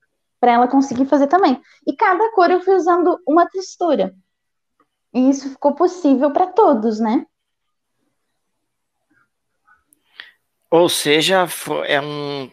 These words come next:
Speaker 2: um material totalmente inclusivo, porque além de você treinar a, a pessoa com baixa visão,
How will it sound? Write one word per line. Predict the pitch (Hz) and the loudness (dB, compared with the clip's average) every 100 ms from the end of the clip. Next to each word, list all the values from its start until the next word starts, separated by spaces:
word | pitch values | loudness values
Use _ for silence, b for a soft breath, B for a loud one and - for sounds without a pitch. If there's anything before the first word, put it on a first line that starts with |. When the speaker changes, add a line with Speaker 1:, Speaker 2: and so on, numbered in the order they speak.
| _ - | _ -12
Speaker 2:
um | 135 | -6
material | 135 143 151 131 123 120 120 | -4 -4 -4 0 2 2 0
totalmente | - - 214 233 214 156 151 175 | -4 -4 -2 -2 -2 -4 -4 -8
inclusivo, | 151 147 123 117 117 151 196 | -6 -10 -8 -8 -8 -8 -12
porque | - - - - 120 113 107 _ _ _ _ _ _ | -16 -16 -10 -4 -2 0 -4 _ _ _ _ _ _
além | - 113 117 123 131 | -2 0 0 -2 -6
de | 127 | -6
você | 135 131 143 127 - - - | -6 -4 -4 -6 -8 -16 -8
treinar | 127 127 127 120 123 156 185 - - - - - - - - | -6 -6 -4 -2 0 0 -2 -8 -20 -20 -20 -20 -20 -20 -6
a, | 123 120 120 113 123 | 0 2 2 2 -2
a | |
pessoa | - 123 - 123 | -4 -8 -8 -10
com | - 123 151 165 | -8 -8 -8 -2
baixa | 139 131 - | -2 -2 -4
visão, | 120 123 113 110 123 165 | -8 -12 -12 -8 -6 -6